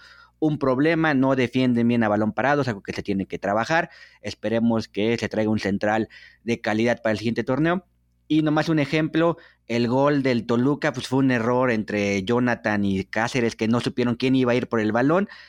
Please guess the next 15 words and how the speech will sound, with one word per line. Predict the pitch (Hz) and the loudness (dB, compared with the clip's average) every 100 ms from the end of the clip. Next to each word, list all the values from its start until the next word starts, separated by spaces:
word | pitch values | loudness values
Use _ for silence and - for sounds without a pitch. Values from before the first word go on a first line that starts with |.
| - | -10
Ese | - 160 | -2 -2
tipo | 165 151 | 0 0
de | 143 | 0
errores | 139 147 131 | 2 0 0
en | 127 | 0
una | 143 | 0
liguilla, | 120 110 143 147 156 170 - _ _ - | 0 0 0 2 0 -2 -10 _ _ -4
lo | 147 | 0
hemos | 156 151 131 | 2 2 0
visto | 143 143 | -2 0
mil | 120 120 120 | 2 2 2
veces, | 147 165 156 - | 0 0 -4 -4
te | |
pueden | 107 123 123 110 | -4 0 0 2
matar. | 104 - 147 165 | 0 0 -2 -2